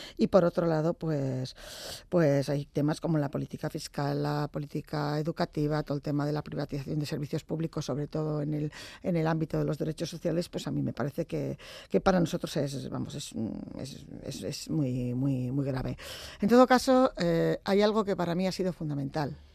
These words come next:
y es que el Partido Socialista se negó a un acuerdo a treinta, que es lo que Izquierda Esquerra defendíamos de un primer momento, para poder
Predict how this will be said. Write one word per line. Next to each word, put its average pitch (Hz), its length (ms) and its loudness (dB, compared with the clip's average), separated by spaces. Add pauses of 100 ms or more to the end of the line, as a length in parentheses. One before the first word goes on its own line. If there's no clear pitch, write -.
(260)
y 170 100 0
es 180 400 0 (160)
que 151 420 0
el 143 120 -2
Partido 175 280 -4
Socialista 175 440 -2
se 170 200 -2
negó 151 500 2
a 156 100 -8
un 160 160 -2
acuerdo 143 300 -6
a 135 40 -4
treinta, 190 380 -2
que 165 100 -6
es - 160 -10
lo 151 220 -6
que 147 140 -6
Izquierda 151 340 -4
Esquerra 156 360 -4 (300)
defendíamos 180 560 2
de 160 60 0
un 156 80 0
primer 151 260 -2
momento, 165 380 -2
para 160 200 0
poder 165 280 0